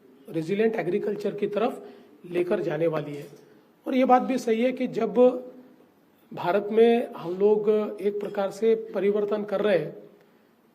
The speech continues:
तो उससे दुनिया के सारे देश खुश होंगे, ऐसा नहीं है। कई लोगों को भारत की बढ़ती हुई ताकत ये पसंद नहीं आती है, तो ऐसे लोग भारत में कोई अलग प्रकार का वातावरण तैयार हो,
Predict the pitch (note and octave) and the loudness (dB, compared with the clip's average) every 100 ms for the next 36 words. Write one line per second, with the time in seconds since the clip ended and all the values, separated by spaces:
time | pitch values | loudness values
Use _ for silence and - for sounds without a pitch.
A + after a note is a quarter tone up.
0 | _ A3+ A#3 A#3 B3 - - F3+ - A#3+ | _ 4 6 4 0 -6 -8 -6 -4 -2
1 | F#3 G3 G#3 B3 - G3 G3+ A#3 A3+ A3+ | 0 0 2 0 -2 0 2 2 0 -2
2 | - A#3 - A3 A3+ G#3+ A#3 A3+ A#3 G3+ | -6 -4 0 2 0 -2 -2 0 2 0
3 | G#3 - - - _ _ _ - G#3 G#3+ | -2 -12 -20 -20 _ _ _ 0 2 6
4 | A3 A3 A3 B3 D#3+ E3+ G3+ G3+ A#3 A#3+ | 6 6 4 2 2 0 0 -2 -2 0
5 | A#3 F3+ F3 A3 A3 A3 F3+ - G#3+ - | -2 -4 -4 -2 -2 -2 2 6 6 4
6 | - - - _ _ _ _ G#3+ A3 - | -10 -18 -20 _ _ _ _ -6 -6 -6
7 | A#3+ G#3+ B3 G#3 - F3 D#3 - - - | 0 4 6 4 2 -2 -2 -6 -18 -20
8 | - _ _ - B3+ G#3+ G#3+ B3+ G#3+ A#3+ | -20 _ _ -4 0 0 2 4 8 10
9 | B3 G#3 D3+ E3+ G3+ G#3 A3 A#3 A#3+ - | 8 2 -4 -2 -2 2 4 4 2 -6
10 | - - - _ - _ _ _ _ _ | -18 -20 -20 _ -20 _ _ _ _ _
11 | _ _ _ _ _ - G#3+ A3 A3 G#3 | _ _ _ _ _ -2 0 2 0 -4
12 | - - - - G3+ C4 C4 A3+ A3 G#3+ | -12 -20 -20 -4 4 4 4 -2 2 0
13 | G#3+ G3+ F#3 G#3 G3 G3+ G3+ F#3+ F#3 F#3+ | 2 2 2 2 2 2 0 0 2 2
14 | - G3 F#3+ F#3+ | 2 0 0 -4